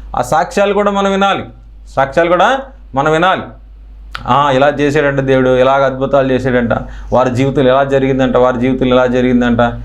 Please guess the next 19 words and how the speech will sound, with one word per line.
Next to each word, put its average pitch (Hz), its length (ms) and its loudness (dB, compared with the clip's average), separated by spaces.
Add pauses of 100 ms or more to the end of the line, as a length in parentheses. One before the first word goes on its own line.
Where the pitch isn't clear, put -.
(300)
ఆ, 113 260 4
అని 160 100 2
మనం 165 480 0
సాక్ష్యాలు 185 600 -2
విన్నప్పుడు 160 680 0 (300)
మనము 175 340 0 (180)
చాలా 208 600 2
బలపరచబడతాం. 196 1080 -2 (1900)
ఈమె 196 260 2
అదే 180 280 2
విన్నది, 220 580 0 (140)
యేసుని 196 460 2
గురించి 220 560 -2 (220)
విన్నది. 143 460 -2 (420)
ఏమి 151 160 2
వినుంటది? 254 920 0 (1160)
ఎలాగూ 208 400 2
పలానా 180 420 0
ఊర్లో 196 500 0